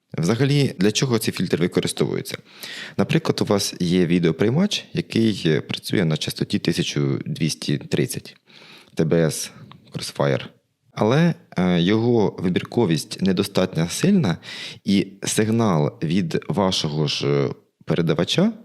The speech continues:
на частоті, е, наприклад, вісімсот мегагерц, він, е, заважає відеоприймачу, е, правильно працювати із відео. Тому, додаючи цей фільтр, ви відсікаєте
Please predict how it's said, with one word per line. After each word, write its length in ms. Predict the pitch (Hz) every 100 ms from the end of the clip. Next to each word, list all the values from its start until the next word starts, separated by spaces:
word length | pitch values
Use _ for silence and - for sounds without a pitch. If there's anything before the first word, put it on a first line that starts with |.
| _ _ _ _ _
на 320 | - 87 82 71
частоті, 720 | - 82 - - 85 73 - -
е, 80 | 73
наприклад, 440 | 76 - 69 71
вісімсот 520 | 76 - 85 - 71 -
мегагерц, 640 | 143 78 151 165 - - 147 - - - - -
він, 300 | 101 131 120
е, 500 | 87 - - 82 76
заважає 720 | 71 92 107 92 90 71 67 -
відеоприймачу, 1000 | 71 87 78 78 78 - - 180 - - -
е, 80 | 73
правильно 420 | - 110 110 85
працювати 640 | - - 80 80 80 - -
із 220 | 80 71
відео. 500 | - - - - - - - - -
Тому, 400 | 98 143 160 -
додаючи 460 | 95 101 98 95
цей 160 | 80 90
фільтр, 420 | - 233 170 - - - - -
ви 380 | - 127 101 - - _ _ _ -
відсікаєте 920 | 85 - 90 104 87 80 - 71 -